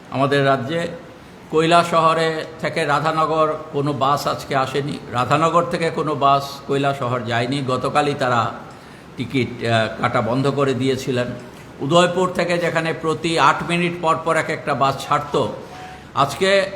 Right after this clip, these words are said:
পঁচপান্ন মিনিট পর দুটো বাস, একটা ডিফারেন্স আর একটা পঁচপান্ন মিনিট ছিল, কিন্তু বাসে যাত্রী নেই। অধিকাংশ জায়গাতেই জোর জবরদস্তি করে বাসের নাগেরজোলা স্ট্যান্ডের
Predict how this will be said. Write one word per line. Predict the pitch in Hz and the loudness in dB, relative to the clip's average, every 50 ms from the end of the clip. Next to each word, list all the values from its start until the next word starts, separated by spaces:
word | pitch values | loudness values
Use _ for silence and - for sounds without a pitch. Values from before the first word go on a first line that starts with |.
| - - | -6 -2
পঁচপান্ন | 156 156 151 - - 196 190 196 202 202 202 | -2 -2 -2 0 4 4 4 4 4 2 2
মিনিট | 202 202 196 196 196 - - - | 2 2 0 0 -2 -2 -2 0
পর | 170 170 190 214 220 - - - 135 | 2 4 4 4 2 0 -6 -8 -4
দুটো | 147 160 - - 165 | -4 -4 -2 -2 0
বাস, | 151 147 143 147 151 147 - - - - | 2 2 2 2 2 0 -6 -12 -10 -6
একটা | - 135 - - - 147 143 139 - - - 120 | -4 -4 -4 -2 0 0 0 0 -2 -6 -8 -6
ডিফারেন্স | 117 131 135 151 143 139 143 139 135 135 | -6 -4 0 2 2 2 2 2 0 0
আর | 143 127 131 131 | 0 0 0 0
একটা | 127 - 127 117 | -2 -4 -6 -6
পঁচপান্ন | 117 131 127 - - - 143 143 139 143 | -4 -6 -8 -8 -6 -4 -4 -2 -2 -2
মিনিট | 143 135 135 131 131 120 - | -4 -4 -4 -4 -6 -8 -8
ছিল, | - - 175 170 208 214 | -8 -4 -2 0 0 2
কিন্তু | 208 208 190 190 180 | 2 0 0 0 0
বাসে | 139 147 143 143 - - 190 | 2 2 2 2 2 -2 -4
যাত্রী | 180 170 156 127 117 - - - 110 | -2 0 0 0 0 -2 -6 -6 -4
নেই। | 104 101 76 - - - - - - - - - - - - - - - - - - - - - - - - - - - - - - - - - - - - | -4 -6 -8 -8 -12 -16 -18 -20 -20 -20 -20 -20 -20 -20 -20 -20 -20 -20 -20 -20 -20 -20 -18 -18 -18 -18 -18 -18 -18 -18 -18 -18 -18 -18 -20 -18 -12 -2 2
অধিকাংশ | 147 160 190 202 220 220 220 220 214 220 | 4 6 6 6 6 6 4 4 2 0
জায়গাতেই | 220 202 196 185 180 185 180 190 185 185 214 214 226 233 220 202 - 123 | 0 2 2 2 2 2 0 -2 -2 -2 -2 -2 -2 -2 -4 -8 -8 -4
জোর | 135 156 170 170 - | -2 0 0 2 2
জবরদস্তি | 175 170 170 175 175 175 175 175 170 - - 185 | 2 4 4 4 2 2 0 -2 -2 -2 -2 -4
করে | - - 165 165 165 180 190 | -4 -2 -2 0 0 0 -2
বাসের | 180 - 139 143 143 - 156 147 147 151 143 - - 127 | 0 0 -2 -2 -2 -2 -2 -2 0 -2 -2 -4 -4 -2
নাগেরজোলা | 131 135 139 139 151 143 127 143 151 147 147 143 | 0 0 2 2 0 0 0 2 2 4 4 2
স্ট্যান্ডের | 139 - - 147 143 143 143 143 143 143 135 | 2 0 -2 0 0 0 2 2 2 0 0